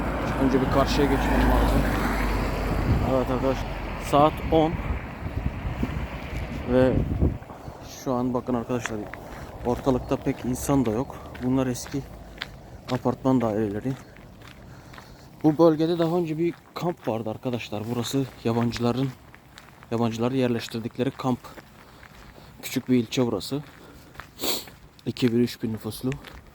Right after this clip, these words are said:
Ee, onları şimdi bu binalara yerleştirmişlerdi hep. Ee, onlar da sonra dağıttılar arkadaşlar. İsveç'in her yerine, her bölgesine dağıttılar. Ve böylelikle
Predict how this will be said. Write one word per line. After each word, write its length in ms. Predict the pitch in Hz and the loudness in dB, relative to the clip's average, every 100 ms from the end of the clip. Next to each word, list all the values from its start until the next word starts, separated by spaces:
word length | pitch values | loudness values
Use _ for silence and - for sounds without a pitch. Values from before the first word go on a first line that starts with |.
| - - - - - - - - - - - | -20 -20 -20 -20 -20 -20 -20 -20 -20 -20 -14
Ee, 40 | 110 107 101 104 - - - - - - - - - - | -8 -6 -6 -8 -12 -16 -18 -20 -20 -20 -20 -20 -18 -2
onları 420 | 127 127 139 151 151 | 4 6 6 4 0
şimdi 340 | - 160 139 - - - - | -2 -2 -4 -6 -18 -20 -8
bu 80 | 139 | 0
binalara 400 | 139 135 127 127 | 2 2 2 2
yerleştirmişlerdi 840 | 147 117 110 - 107 107 113 107 104 | 2 0 -4 -8 -10 -8 -6 -4 -6
hep. 100 | 147 - - - - - - - - - - - - - - - - - - - - - | -8 -14 -20 -20 -18 -18 -18 -16 -16 -16 -20 -20 -18 -18 -18 -20 -20 -14 -14 -14 -20 -8
Ee, 360 | 123 123 120 123 - | 0 2 2 0 4
onlar 420 | 131 143 151 175 | 6 6 6 2
da 80 | 151 | 0
sonra 400 | - 180 139 160 - - - - - - - | 2 2 2 0 -8 -18 -18 -18 -18 -18 2
dağıttılar 520 | 131 127 - - 135 | 6 6 4 -2 0
arkadaşlar. 400 | 107 110 107 - | -2 -4 -6 -6
İsveç'in 380 | - - 123 131 | -10 -6 -6 -4
her 120 | 127 | 0
yerine, 340 | 123 120 110 123 - - - - - - | 2 2 0 -4 -8 -16 -16 -12 -8 0
her 220 | 123 120 | 2 2
bölgesine 460 | 117 113 110 123 | 0 -2 -2 0
dağıttılar. 480 | 117 107 - 135 113 - - - - - - - - - - - - - - | 2 0 -2 -4 -4 -6 -16 -16 -18 -20 -20 -20 -14 -10 -10 -10 -14 -14 -4
Ve 140 | 107 107 | 0 4
böylelikle 580 | 123 131 123 - 135 | 6 6 4 0 -2